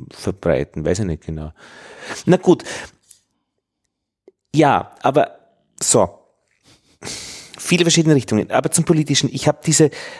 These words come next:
Ausstellung gesehen und diese ganzen Geschichten, die ihr gesammelt habt, und hab so den Eindruck bekommen, das ist jetzt wirklich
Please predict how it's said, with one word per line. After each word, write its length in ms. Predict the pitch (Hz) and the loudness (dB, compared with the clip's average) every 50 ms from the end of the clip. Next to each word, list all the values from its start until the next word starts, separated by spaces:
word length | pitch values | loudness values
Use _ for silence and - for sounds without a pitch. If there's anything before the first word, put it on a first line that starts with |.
| - _ _ _ _ - | -20 _ _ _ _ -4
Ausstellung 400 | - 151 127 - - 147 151 143 | -2 0 0 2 2 4 4 4
gesehen 420 | 135 135 - - 117 120 160 185 | 4 4 2 4 4 4 4 2
und 280 | 190 156 151 - - - _ - | 0 -2 -4 -6 -8 -16 _ -4
diese 160 | - 143 143 135 | 0 0 2 2
ganzen 360 | - 139 151 156 - 180 156 | 2 2 0 2 0 0 0
Geschichten, 420 | - 135 - 156 - - - 143 | 0 0 -2 -2 -4 -4 -4 -2
die 100 | - 139 | 2 2
ihr 60 | 131 127 | 2 4
gesammelt 580 | - 120 - - 92 85 87 90 85 - - | 2 2 2 2 2 2 2 0 0 0 0
habt, 300 | 90 76 - - - - | -2 -2 -2 -4 -4 -2
und 220 | - 113 - - - | -2 -2 0 0 -2
hab 160 | 120 - - | -4 -2 -2
so 100 | - 170 | 0 2
den 160 | 165 151 135 | 2 2 4
Eindruck 380 | - - 92 117 131 143 135 - | 2 0 0 2 2 0 0 0
bekommen, 480 | 147 - - - 123 135 147 156 151 | -4 -6 -2 0 2 2 4 2 2
das 160 | - 117 - 120 | 2 0 0 0
ist 100 | 113 113 | 0 0
jetzt 400 | 101 - - - - - 98 107 | 0 0 0 -4 -4 -4 0 2
wirklich 560 | 147 196 220 - - 220 196 190 - - | 2 2 2 0 -2 -2 -2 -2 -4 -6